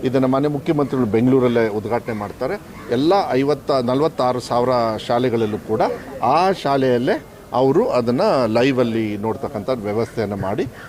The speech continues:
ಅವರು, ಆಮ್, ಆ, ಪ-, ಪೇರೆಂಟ್ಸ್, ಪೇರೆಂಟ್ಸ್ ಟೀಚರ್ಸ್ ಮೀಟಿಂಗ್‌ನ, ಆ, ಮಾಡ್ತಾರೆ. ಇತಿಹಾಸದಲ್ಲಿ ಸರ್ಕಾರಿ ಶಾಲೆಯಲ್ಲಿ ಮಾಡಿರಲಿಲ್ಲ, ಇದೊಂದು ಒಳ್ಳೆ ವ್ಯವಸ್ಥೆ, ಇದು ಮಾಡೋದು ಒಳ್ಳೆಯದು ಅಂಥೇಳಿ ನಿಮ್ಮೆಲ್ಲರ ಸಹಕಾರನೂ ಕೂಡ ನಾನು ಈ ಸಂದರ್ಭದಲ್ಲಿ, ಆ,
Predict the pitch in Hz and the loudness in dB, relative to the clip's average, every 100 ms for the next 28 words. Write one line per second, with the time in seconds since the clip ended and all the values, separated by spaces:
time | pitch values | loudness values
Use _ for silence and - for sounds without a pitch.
0 | - 117 131 180 135 110 117 113 110 107 | -6 0 4 4 4 0 0 2 2 2
1 | 101 101 101 - - - 95 98 90 101 | 0 -4 -8 -12 -14 -4 0 0 -2 -2
2 | 123 98 - 151 143 - 143 139 131 - | -2 0 0 2 0 -2 0 0 0 -4
3 | 131 113 120 113 117 117 107 120 214 - | -6 -4 -4 -2 -4 -2 -4 -4 -4 -6
4 | - - - 110 101 117 107 101 113 117 | -18 -16 -4 -2 0 0 -2 -2 -2 2
5 | 160 143 156 151 139 123 113 151 131 170 | 0 2 0 0 -2 -2 0 -2 0 0
6 | 151 139 113 165 180 123 107 135 147 - | 0 0 0 2 2 0 -2 -4 -6 -16
7 | - 190 190 170 180 202 151 143 - - | -2 2 2 4 4 4 4 2 0 -4
8 | 95 120 110 117 117 143 151 113 120 110 | -6 -2 -2 0 0 0 2 2 2 2
9 | 101 95 123 147 117 104 117 120 110 104 | -2 -4 -4 -4 -4 -2 0 -2 -2 -4
10 | 104 113 107 104 - 117 131 - - - | -2 -2 -2 -4 -4 -4 -4 -6 -14 -12
11 | - 107 101 101 107 107 - 107 113 107 | -6 -4 -2 -4 -4 -6 -6 -2 -2 -2
12 | 101 104 131 | -4 -2 -4